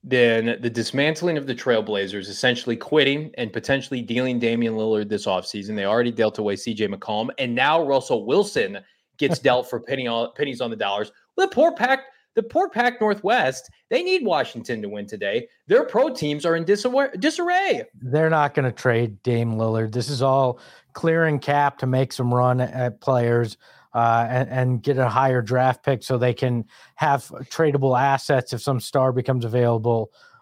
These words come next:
Speaker 2: uh, this offseason. So I do not see them dealing Damian Lillard.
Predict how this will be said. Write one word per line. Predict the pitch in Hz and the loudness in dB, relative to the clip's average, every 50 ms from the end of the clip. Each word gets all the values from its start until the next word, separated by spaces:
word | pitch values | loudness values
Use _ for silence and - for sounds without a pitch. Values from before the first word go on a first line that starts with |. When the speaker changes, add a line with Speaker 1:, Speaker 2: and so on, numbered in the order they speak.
| _ - | _ -2
Speaker 2:
uh, | 110 113 113 | 0 0 0
this | 110 117 127 120 - | 2 0 0 0 2
offseason. | 135 120 113 117 110 - - - 117 113 104 104 107 110 104 | 2 2 4 2 2 -2 -4 -6 -4 -4 -4 -4 -4 -6 -4
So | - 135 127 120 117 117 - - - | 0 0 2 2 2 0 -2 -4 -4
I | 123 135 143 | 0 0 0
do | 131 127 131 | 0 0 0
not | 131 131 127 127 127 - - | 2 2 4 2 2 0 -2
see | - 131 127 117 | -4 -2 0 2
them | 120 123 120 117 113 104 - _ _ _ _ _ _ - | 2 2 2 2 0 -2 -6 _ _ _ _ _ _ -8
dealing | 120 123 151 156 151 151 147 131 123 | -4 0 2 2 2 2 2 2 2
Damian | 104 131 135 135 135 131 123 120 117 | 2 2 2 2 2 2 2 2 0
Lillard. | 113 110 113 113 113 110 113 110 107 104 | 0 0 0 0 0 0 0 -2 -4 -4